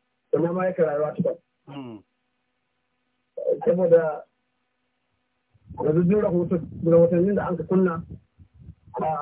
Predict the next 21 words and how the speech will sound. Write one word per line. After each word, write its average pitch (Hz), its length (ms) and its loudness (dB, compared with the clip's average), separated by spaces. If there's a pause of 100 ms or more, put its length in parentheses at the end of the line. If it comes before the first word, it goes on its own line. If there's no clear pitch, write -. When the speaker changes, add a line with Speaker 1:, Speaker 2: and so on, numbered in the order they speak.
Speaker 1:
aƙalla 214 320 -4
yanzu 175 300 -2
kamar 175 220 -2
shi 185 120 -4
Malam 185 260 -2
Bello 160 220 2
ya 147 100 0
mutu. 147 300 -8 (1600)
Bayanin 170 420 0
da 156 60 -6
ya 160 140 0
yi, 160 200 -6 (220)
tsakanin 190 280 -4
da 196 80 -4
Allah 180 220 -2
in 180 80 -4
mutum 170 240 -2
ya 175 120 0
tsaya 170 320 0
ya 165 60 2
nazari, 160 480 -2